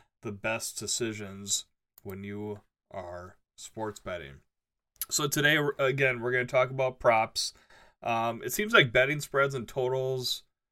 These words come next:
isn't enough for people <laughs> anymore. That's, that's the way it used to be, but, but props have taken over in a big way, and props are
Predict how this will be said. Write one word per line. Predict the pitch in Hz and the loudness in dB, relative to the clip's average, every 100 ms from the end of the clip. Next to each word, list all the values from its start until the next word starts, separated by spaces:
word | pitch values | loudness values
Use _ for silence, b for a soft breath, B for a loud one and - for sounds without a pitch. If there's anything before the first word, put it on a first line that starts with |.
| _ - | _ 0
isn't | 147 160 | 4 4
enough | 131 110 123 | 4 2 0
for | - | 0
people | 139 151 139 147 139 - | 0 0 0 0 -2 -4
<laughs> | _ | _
anymore. | 160 151 151 147 147 | -4 -2 -2 0 2
That's, | 127 123 - | 0 0 -2
that's | 113 117 - | -2 -8 -4
the | 139 | 0
way | 131 | 0
it | 127 | 0
used | 117 131 | -2 -6
to | - | -6
be, | 117 120 127 | -4 -2 -2
but, | 120 110 98 B B B | -2 -4 -6 B B B
but | - 120 | -2 2
props | - 139 160 | 6 6 6
have | - - | 0 0
taken | 127 120 107 | 2 2 -2
over | 110 113 110 | -8 -6 -6
in | 101 107 | -8 -10
a | 101 | -12
big | 95 107 101 | -12 -12 -10
way, | 104 101 95 | -10 -10 -12
and | 98 | -10
props | 123 117 120 - | -4 -2 -2 -4
are | 117 101 98 | -6 -6 -8